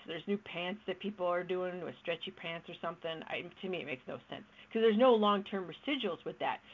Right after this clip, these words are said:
People don't come back to order. You're just moving a, a one-time purchase. But in network marketing,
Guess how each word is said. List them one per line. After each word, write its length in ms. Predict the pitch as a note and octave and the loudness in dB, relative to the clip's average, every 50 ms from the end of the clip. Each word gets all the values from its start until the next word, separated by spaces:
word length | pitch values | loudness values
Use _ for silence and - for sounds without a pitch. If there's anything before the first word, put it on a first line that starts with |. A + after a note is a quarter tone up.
| - _ - | -12 _ -2
People 240 | A#3 A3+ G#3+ A3+ G#3+ | 0 2 4 4 4
don't 240 | G#3+ G#3 - - - | 4 2 0 0 -4
come 180 | - G#3+ F#3 | -6 -6 -4
back 260 | F3 F#3 E3+ E3 E3 - | 0 0 0 0 0 -4
to 60 | - - - | -10 -6 -2
order. 360 | F#3+ G#3 G#3+ G3 E3 B2+ - - - - - - - | 0 2 2 2 0 -2 -6 -10 -14 -20 -20 -18 -8
You're 140 | - F3+ F#3 | -4 -4 -2
just 220 | F3+ G3 F#3+ - - - _ _ _ _ - F#3 | 0 0 -2 -2 -4 -18 _ _ _ _ -4 2
moving 380 | F#3+ G3+ G#3 G3 G3+ F#3+ F3 E3 - - | 4 4 4 4 2 0 -2 -4 -6 -4
a, 100 | - D#3+ - - - | -4 -4 -4 -2 -2
a 40 | - | -2
one-time 560 | E3+ E3+ E3+ E3+ E3+ F3+ E3+ - E3 D3 C#3+ C#3 | 0 0 0 -2 -2 -2 -6 -10 -10 -10 -10 -10
purchase. 400 | - - E3+ E3 - - A2+ - - - - _ _ _ _ _ _ _ _ _ _ _ - _ - | -8 -8 -8 -8 -8 -10 -10 -10 -12 -16 -20 _ _ _ _ _ _ _ _ _ _ _ -20 _ -4
But 100 | - G3+ | 0 2
in 160 | G#3 G#3 G3+ G#3 | 4 4 6 6
network 420 | A3 B3+ A#3 - G3+ F#3+ F#3 - | 6 6 4 4 0 -2 -2 -2
marketing, 800 | - F#3+ G3+ A3 C4 C#4+ C#4 - A3 F#3 D#3 C#3 B2+ B2 D#3 E3 | 0 2 4 6 4 4 2 0 -2 0 0 -2 -4 -6 -8 -10